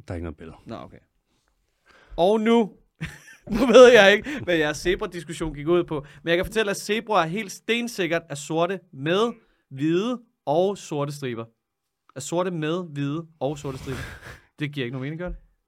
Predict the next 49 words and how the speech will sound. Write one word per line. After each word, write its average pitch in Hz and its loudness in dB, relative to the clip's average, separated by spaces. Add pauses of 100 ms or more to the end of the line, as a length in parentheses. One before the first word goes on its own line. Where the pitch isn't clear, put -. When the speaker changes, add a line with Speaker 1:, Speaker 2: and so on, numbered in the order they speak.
Speaker 1:
Sorte 120 -4
Speaker 2:
Sorte 202 4
Speaker 1:
med 110 4
Speaker 2:
med 156 2 (140)
Speaker 1:
hvide 117 -6
og 104 -4
Speaker 2:
hvide 135 -4
Speaker 1:
sorte. 208 -8 (220)
Speaker 2:
og 127 2
Speaker 1:
Nå, 147 8
Speaker 2:
sorte 202 6
striber. - -2
Speaker 1:
på 165 -6
den 202 4
måde. 139 6 (120)
Okay, 139 2
ja. 117 4 (280)
Så - -2
Speaker 2:
Ja. 123 0
Speaker 1:
de 127 0
er 120 2
sorte, 156 8 (360)
men 120 4
de 117 2
har 113 6
hvide 117 4
og 139 6
sorte 107 2
striber. 101 -2 (200)
Speaker 2:
Ja. 127 -4 (640)
Hvis 160 -6
Speaker 1:
Mm. 147 -8
Speaker 2:
man 156 -2
har 151 -4 (100)
kigget 233 -4
på 170 -12
zebraen 185 -4
nok, 170 -4 (460)
hvis 135 -14
man 143 -6
har 143 -6
kigget 202 -8
zebraen 180 -4
nok 165 -2
mellem 131 -8
benene, 214 -4 (240)
som 131 -12
jeg 139 0
har 175 -4